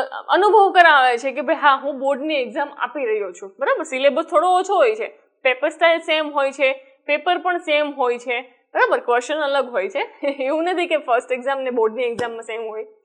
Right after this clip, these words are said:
ક્વેશ્ચન અલગ હોય છે. એનો સિલેબસ ઓછો હોય છે, એટલે આમાં ક્વેશ્ચન તમે તૈયારી કરવામાં થોડો ટાઇમ, મતલબ, વધુ જોશે, બરાબર? But બોર્ડની એક્ઝામમાં તૈયારી કરવા માટે ટાઇમ થોડોક ઓછો પડશે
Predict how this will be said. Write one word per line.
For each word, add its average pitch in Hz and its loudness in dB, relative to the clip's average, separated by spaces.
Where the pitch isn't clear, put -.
ક્વેશ્ચન 339 2
અલગ 339 4
હોય 254 -2
છે. 254 -8
એનો 330 0
સિલેબસ 349 0
ઓછો 302 2
હોય 311 2
છે, 294 0
એટલે 269 2
આમાં 262 2
ક્વેશ્ચન 269 0
તમે 277 -4
તૈયારી 269 2
કરવામાં 262 -4
થોડો 262 -2
ટાઇમ, 254 -4
મતલબ, 381 -6
વધુ 311 2
જોશે, 202 -2
બરાબર? 277 -2
But 233 -6
બોર્ડની 269 -4
એક્ઝામમાં 302 -6
તૈયારી 277 0
કરવા 269 -2
માટે 247 -10
ટાઇમ 247 -6
થોડોક 269 -8
ઓછો 285 0
પડશે 208 -8